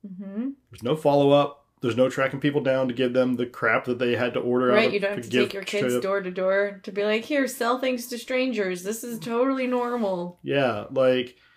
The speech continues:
Speaker 2: <sighs> so anyway, so let's just be thankful that it's, it's been good. This was, like, the first, this is the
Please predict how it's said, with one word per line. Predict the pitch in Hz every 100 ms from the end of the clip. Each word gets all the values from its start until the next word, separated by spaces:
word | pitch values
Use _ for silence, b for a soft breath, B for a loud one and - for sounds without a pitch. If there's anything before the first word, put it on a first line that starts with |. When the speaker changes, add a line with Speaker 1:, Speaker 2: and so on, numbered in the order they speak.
| b
Speaker 2:
<sighs> | b b _ -
so | 170 160 131 107 - - 139
anyway, | 135 131 110
so | 104 135 123 123
let's | 151 170 -
just | 180 -
be | 156
thankful | 143 143 131 135 131 127
that | 123 113 117 117 123
it's, | 117 - -
it's | 127
been | - 143 127
good. | 127 123 123 117 b b b b _
This | 135
was, | 131
like, | 123
the | 123
first, | 120 123 - -
this | 139
is | 123
the | 117 107